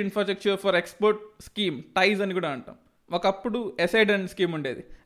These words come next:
Assistance to States for Creating Infrastructure for Development of Growth of Exports. ఎంత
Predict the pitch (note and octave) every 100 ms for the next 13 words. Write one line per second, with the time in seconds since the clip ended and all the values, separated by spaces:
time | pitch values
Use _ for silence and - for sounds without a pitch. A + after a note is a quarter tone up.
0 | F3 A3 G#3+ A#3 A3+ A3+ - A#3 - G#3+
1 | F3+ - G3 F#3+ - G#3 G#3+ A#3+ G3 G#3
2 | - B3 B3 A3+ A3 A3 E3+ F3 - _
3 | G3+ F3 F3+ G3+ G3+ G3+ G#3 G#3 D#3+ F3+
4 | F#3+ F#3+ C#3+ - D3+ C3 - E3+ E3